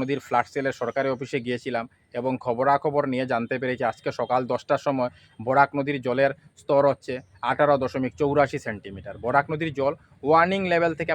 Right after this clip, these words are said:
মাত্র এক সেন্টিমিটার উপরে বইছে। বরাক নদীর ওয়ার্নিং লেভেল হচ্ছে আঠারো দশমিক তিরাশি সেন্টিমিটার, আর আজকে সকাল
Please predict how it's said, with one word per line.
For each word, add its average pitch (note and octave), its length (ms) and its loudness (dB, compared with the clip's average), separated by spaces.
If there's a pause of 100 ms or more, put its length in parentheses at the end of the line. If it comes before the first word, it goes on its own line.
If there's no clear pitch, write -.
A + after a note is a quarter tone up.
মাত্র C#3+ 180 0 (160)
এক F3 60 -2 (100)
সেন্টিমিটার D3+ 520 -2
উপরে F3 200 0 (120)
বইছে। C#3+ 240 -4 (600)
বরাক C#3 300 4
নদীর E3 220 -6 (280)
ওয়ার্নিং E3+ 320 4 (100)
লেভেল F3+ 260 4
হচ্ছে E3+ 180 -6 (140)
আঠারো E3+ 280 2
দশমিক E3 340 -6
তিরাশি F#3+ 380 2
সেন্টিমিটার, D3+ 500 -2 (260)
আর C3+ 140 -2
আজকে D3+ 200 -4 (120)
সকাল D3+ 220 4